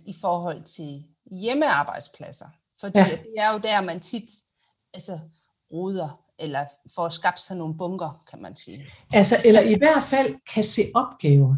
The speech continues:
Speaker 2: Det
Speaker 1: Ja.
Speaker 2: har jeg tænkt over, fordi det er mere, end at det bare er rod.
Speaker 1: Ja.
Speaker 2: Det ene ting er jo at sige, "Nå, nu rydder vi op," og så er det sådan, men det er jo sådan, sådan er det i hvert fald for mig, at når man er i sit hjem,
Speaker 1: Mm.
Speaker 2: så hver gang man lader øjet blikke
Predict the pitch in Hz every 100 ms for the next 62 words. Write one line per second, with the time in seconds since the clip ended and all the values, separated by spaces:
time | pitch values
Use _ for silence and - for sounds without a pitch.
0 | - 277 277 240 233 - 262 220 220 -
1 | - 208 233 233 226 220 254 320 311 220
2 | 214 202 214 196 214 269 - 190 202 240
3 | 151 131 _ 202 180 - _ _ 226 294
4 | 330 277 240 233 240 226 196 254 320 208
5 | 143 139 214 277 - - 233 202 214 220
6 | 208 208 214 269 311 302 - 254 254 226
7 | 190 165 147 147 139 151 220 277 202 196
8 | 185 202 254 - 185 180 262 - _ _
9 | _ - 233 196 165 165 277 285 285 262
10 | 262 240 208 202 - 220 262 220 233 254